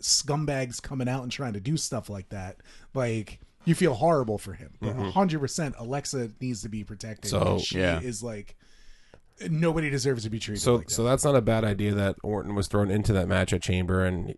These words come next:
Speaker 2: you know, that's not a bad idea that he went up
Speaker 1: Yeah.
Speaker 2: against
Speaker 1: Yeah.
Speaker 2: McIntyre
Speaker 3: No.
Speaker 2: last night. They
Speaker 3: That's
Speaker 2: had that,
Speaker 3: fine.
Speaker 2: they had that plan in advance. If you think about it, it kind of revolved around the fact that since Bliss was not there,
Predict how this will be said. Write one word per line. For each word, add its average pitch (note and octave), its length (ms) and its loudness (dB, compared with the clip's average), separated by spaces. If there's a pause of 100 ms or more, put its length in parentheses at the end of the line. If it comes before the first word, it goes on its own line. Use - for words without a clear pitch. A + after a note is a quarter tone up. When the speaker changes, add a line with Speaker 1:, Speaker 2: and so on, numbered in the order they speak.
Speaker 2:
you G2 80 -2
know, F#2 340 2
that's G2 460 0
not G2 180 2
a F#2 60 0
bad F#2 200 2
idea F#2 240 0
that F#2+ 120 0
he F#2+ 160 0
went G2 220 2
up F#2 100 0
Speaker 1:
Yeah. - 40 4 (100)
Speaker 2:
against - 260 -2 (240)
Speaker 1:
Yeah. F#2+ 120 -4
Speaker 2:
McIntyre F#2 500 4
Speaker 3:
No. F#2+ 80 2
Speaker 2:
last F#2 280 0
night. F#2+ 120 0
They G2+ 60 0
Speaker 3:
That's G2 100 4
Speaker 2:
had A2 160 6
that, G2+ 100 6
Speaker 3:
fine. E2+ 60 -4
Speaker 2:
they G#2+ 120 4
had A#2 140 6
that A#2 100 4
plan G#2 220 4
in F#2 120 2
advance. F#2 340 -2
If G2+ 80 0
you G#2+ 60 0
think C3+ 180 4
about G2+ 180 2
it, G2 60 0
it - 40 -6
kind C3+ 180 2
of A2 80 0
revolved G2+ 340 4
around G2+ 140 2
the F#2 60 2
fact G2 240 2
that F#2 160 0
since - 300 -2
Bliss - 340 2
was G2 160 2
not G#2 260 4
there, G#2 320 2